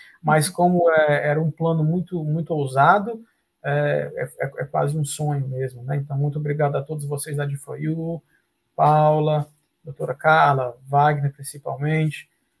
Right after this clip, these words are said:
Speaker 1: né? É, fizeram um trabalho aí excepcional e, e graças a vocês a gente tá realizando esse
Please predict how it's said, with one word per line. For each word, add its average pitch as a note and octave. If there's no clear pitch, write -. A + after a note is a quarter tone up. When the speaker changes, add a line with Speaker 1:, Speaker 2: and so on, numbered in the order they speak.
Speaker 1:
né? D3
É, C#3
fizeram C#3+
um C#3
trabalho C#3
aí C#3+
excepcional D3
e, D3
e D3
graças C#3+
a C#3+
vocês C#3+
a -
gente C#3+
tá D3+
realizando C#3
esse C#3+